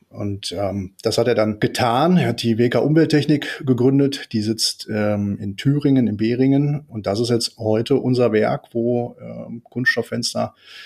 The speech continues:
recycelt werden. Das heißt, alte Fenster oder ausgebaute alte Kunststofffenster, äh, gehen idealerweise, finden den Weg dorthin und werden dann dort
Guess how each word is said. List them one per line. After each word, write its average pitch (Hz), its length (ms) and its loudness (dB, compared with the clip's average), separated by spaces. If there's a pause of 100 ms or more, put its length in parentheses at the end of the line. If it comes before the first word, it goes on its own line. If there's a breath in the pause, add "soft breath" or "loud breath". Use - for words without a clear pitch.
(260 loud breath)
recycelt 117 520 0
werden. - 220 -12
Das 101 120 -10
heißt, - 560 -2
alte 120 300 0
Fenster 143 800 0 (160)
oder - 300 -10
ausgebaute 123 580 2
alte 117 220 -2
Kunststofffenster, 120 1040 -2 (180)
äh, 107 340 -8 (160)
gehen 110 200 -2
idealerweise, 123 840 2
finden 117 280 -2
den 110 200 0
Weg 110 280 -4 (140)
dorthin 123 460 0
und 120 200 -4
werden 110 240 0
dann 107 160 0
dort 113 300 0